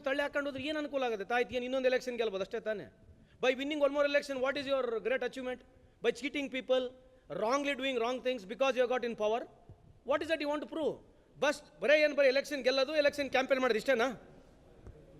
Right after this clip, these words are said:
ಎಲೆಕ್ಷನ್ ಗೆಲ್ಲೋದು, ಎಲೆಕ್ಷನ್ ಕ್ಯಾಂಪೇನ್ ಬಿಟ್ರೆ ಬೇರೆ ಏನು ಆಡಿಟ್ ರಿಪೋರ್ಟ್ ಏನಿಲ್ವಾ?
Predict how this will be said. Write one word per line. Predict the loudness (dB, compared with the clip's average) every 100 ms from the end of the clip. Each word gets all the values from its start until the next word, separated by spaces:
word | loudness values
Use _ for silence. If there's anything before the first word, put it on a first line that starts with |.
| -20 -10
ಎಲೆಕ್ಷನ್ | 4 6 8 6 4
ಗೆಲ್ಲೋದು, | 6 6 6
ಎಲೆಕ್ಷನ್ | 8 6 4 0
ಕ್ಯಾಂಪೇನ್ | 0 2 0
ಬಿಟ್ರೆ | 0 2
ಬೇರೆ | 6 6
ಏನು | 6
ಆಡಿಟ್ | 4 2
ರಿಪೋರ್ಟ್ | 0 2 4
ಏನಿಲ್ವಾ? | 6 4 4